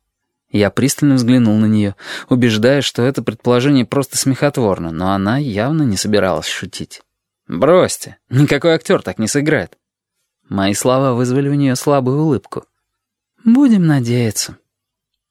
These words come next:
«Выбирайтесь отсюда, и я отведу вас в школу». Он дал понять, что этого делать нельзя. «Вы просто отплатите ему той же монетой». Самое смешное, но, покачав головой, она умолкла.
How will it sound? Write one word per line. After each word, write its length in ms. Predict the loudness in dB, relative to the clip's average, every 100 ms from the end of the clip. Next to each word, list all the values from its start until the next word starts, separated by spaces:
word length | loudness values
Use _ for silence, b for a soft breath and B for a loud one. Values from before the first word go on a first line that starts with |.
| 0
«Выбирайтесь 760 | 4 4 4 4 2 -2 -4
отсюда, 480 | -2 -2 -2 -2 -2 B B B
и 100 | 0
я 200 | 4 2
отведу 300 | 2 0 2
вас 160 | 0 -2
в 80 |
школу». 400 | -6 0 0 -2 -8 _ _ _ _ _
Он 160 | 0 2
дал 160 | 0
понять, 340 | 0 0 0 -2
что 200 | -2 0
этого 320 | 0 0 0
делать 280 | 2 0 0
нельзя. 380 | 0 0 -4 -4 _ _ _ _ _
«Вы 360 | -6 2 2
просто 420 | 2 2 0 2 0
отплатите 480 | 2 0 0 0
ему 160 | 2 0
той 200 | 2 2
же 140 | 2
монетой». 520 | 2 2 0 -4 -8 -12 _ _ _ _ _ _ _
Самое 500 | -6 -2 0 0 0
смешное, 560 | 0 -2 0 2 2 0 _ _ _ _ _
но, 300 | -2 -2 -2
покачав 500 | -4 -4 -4 0 0
головой, 440 | 2 2 2 2 2
она 260 | 0 0
умолкла. 540 | 0 -2 -4 -6 -12